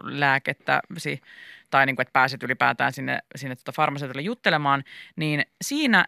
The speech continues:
ja niitten, ö, pisteiden ja niitten pöytien välissä on televisio, joka toimii tämmöisenä äänimuurinakin ja vähän silleen niin kuin ehkä peittää sitä keskustelua, mitä käydään sitten siellä niitten farmaseuttajien ja apteek-, apteekkareiden kanssa,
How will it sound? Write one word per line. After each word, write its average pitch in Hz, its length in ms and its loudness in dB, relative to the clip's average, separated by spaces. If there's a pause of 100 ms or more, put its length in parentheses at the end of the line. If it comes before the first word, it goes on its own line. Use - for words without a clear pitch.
ja 170 100 2
niitten, 160 400 0 (220)
ö, - 100 -10 (920)
pisteiden 139 800 0 (100)
ja 160 60 -6
niitten 147 220 -6
pöytien 175 380 4
välissä 135 240 0
on 214 60 -4
televisio, 156 480 2
joka 180 180 -2
toimii 220 300 4
tämmöisenä 165 360 0 (100)
äänimuurinakin 196 920 2
ja 196 80 0
vähän 180 160 0
silleen 165 260 2
niin 151 120 -2
kuin 156 160 -4 (500)
ehkä 160 180 -2
peittää 156 440 2
sitä 190 140 -4
keskustelua, 175 640 0
mitä 170 200 -2
käydään 170 460 4
sitten 170 140 -8
siellä 160 240 -2
niitten 160 340 -4 (400)
farmaseuttajien 160 640 2
ja 156 80 4
apteek-, - 480 -6
apteekkareiden 151 880 -2
kanssa, 196 520 0